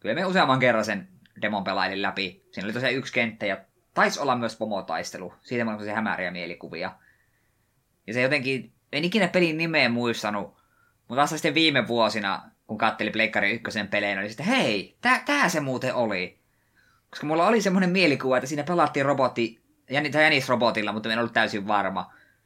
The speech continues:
Niin sit nyt, kun se nyt siellä vihdoin ja viimein selvisi, että tämä pelihän se on, niin olihan se mie-, mielessä pitkä, että tää pitää joku kerta jaksossa käsitellä. Ja se kun nyt sattuu olemaan tuossa P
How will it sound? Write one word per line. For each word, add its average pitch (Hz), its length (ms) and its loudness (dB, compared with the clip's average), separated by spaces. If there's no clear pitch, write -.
Niin 110 100 -8
sit 147 160 -8
nyt, 95 140 -4
kun 104 120 -10
se 143 80 -2
nyt 151 180 -6
siellä 165 220 4
vihdoin 170 240 4
ja 156 60 6
viimein 156 240 0
selvisi, 147 260 2
että 147 140 -2
tämä 139 120 4
pelihän 127 280 2
se 127 140 2
on, 120 140 0
niin 117 240 -6
olihan 120 260 -2
se 120 60 -4
mie-, 120 220 0
mielessä 143 360 2
pitkä, 117 360 0
että 110 140 2
tää 113 160 4
pitää 107 200 -2
joku 110 180 0
kerta 101 300 -4
jaksossa 113 380 -2
käsitellä. 113 560 0
Ja 104 280 -2
se - 120 -10
kun 95 120 -8
nyt 98 80 -10
sattuu 139 280 -2
olemaan 127 320 2
tuossa - 380 -6
P - 20 2